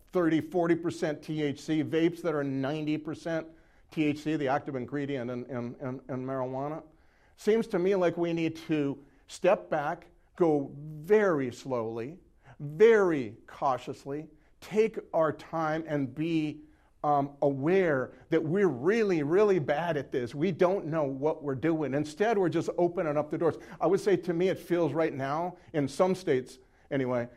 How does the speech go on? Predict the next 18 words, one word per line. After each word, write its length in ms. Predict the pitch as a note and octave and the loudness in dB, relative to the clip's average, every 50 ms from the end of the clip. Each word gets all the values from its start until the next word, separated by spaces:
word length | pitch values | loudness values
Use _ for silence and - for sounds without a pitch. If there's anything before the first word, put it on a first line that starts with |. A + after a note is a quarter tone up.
| - - | -4 -2
it 120 | C#3+ C3+ | -2 -2
feels 300 | C#3 - E3+ E3 D3+ A#2+ | 0 2 4 4 4 2
very 260 | A#2+ D3 D3+ D#3+ D#3 | 2 0 2 2 4
much 300 | D3 C#3+ C#3 C3+ - - | 2 2 0 -2 -2 -8
like, 420 | C3 C#3 C3 C3+ C3 B2+ B2+ - - - | -4 0 2 2 2 2 -2 -8 -10 -6
or 80 | C3+ | -2
maybe 200 | C#3 D3+ D3 D#3 | 0 0 0 0
just 200 | D3+ C3+ B2 A2 | 0 -2 -4 -6
generally, 640 | G#2+ G2+ A2 D3+ D#3 D#3+ E3+ D#3 C3+ B2+ B2 A2+ G#2 A2 - - _ _ - - - | -6 -4 0 0 2 2 2 2 0 0 -2 -4 -6 -10 -14 -20 _ _ -20 -14 -8
uh, 200 | - C3+ C3 C#3 - | -4 -2 -2 -2 0
in 120 | D3 C#3 | 0 -2
America, 320 | C3+ C3 C3+ C#3 C3+ C3 C#3 | 0 0 0 0 0 0 0
it 100 | C3 C3 | -4 -4
feels 320 | - - D#3+ D#3 C#3+ D3+ | -2 2 2 2 4 4
like 220 | D#3+ C#3 A#2+ A2 A2 | 2 0 0 0 0
very 200 | E3 D#3+ E3 E3 | 2 2 4 4
much 200 | D#3 C#3+ - - | 2 0 2 0
like 180 | D#3+ C3+ B2+ | -2 -2 -2